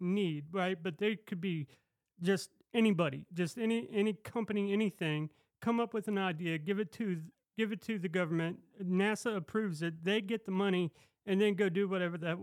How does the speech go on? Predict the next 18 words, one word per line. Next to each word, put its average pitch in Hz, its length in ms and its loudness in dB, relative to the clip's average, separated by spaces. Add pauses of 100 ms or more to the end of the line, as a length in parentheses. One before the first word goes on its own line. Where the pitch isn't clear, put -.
they 175 180 -2
want 180 320 0
with 160 240 -4
it, 156 160 -4 (120)
as 175 200 -4
long 185 220 0
as 156 140 -6
they, 165 260 -2 (600)
you 190 100 4
know, 147 200 2
stay 196 460 0
in 185 120 0
that 170 180 0
same 185 260 -2
sort 170 240 -2
of 147 80 -8
field. 196 300 -2
So 180 260 0